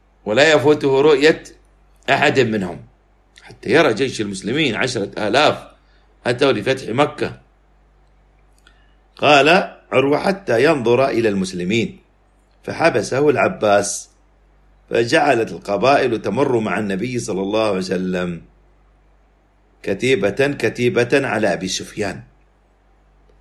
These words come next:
أبو سفيان رضي الله عنه كان سيد قريش في ذاك الوقت، والكتيبة القطعة من العسكر.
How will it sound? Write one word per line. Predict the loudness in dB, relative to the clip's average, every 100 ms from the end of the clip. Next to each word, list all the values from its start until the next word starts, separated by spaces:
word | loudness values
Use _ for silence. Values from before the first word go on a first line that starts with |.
| _ -20 -20 -18
أبو | -18
سفيان | -18 -4 2 2 2 -4
رضي | -8 -4
الله | -2
عنه | -2
كان | -4 -2
سيد | 0 0 -2
قريش | -4 -6 -6 -8
في | -8
ذاك | -8 -6
الوقت، | -4 -4 -6 -14 -20 _ _ _ _ _ _ _ _ _ _ _ _ _ _ _ _ _ _ -6
والكتيبة | -4 -2 -2 4 4 6 4 2 0 0 0
القطعة | -6 -2 -2 0 -4 -4
من | -4 -2
العسكر. | 0 -2 -2 -6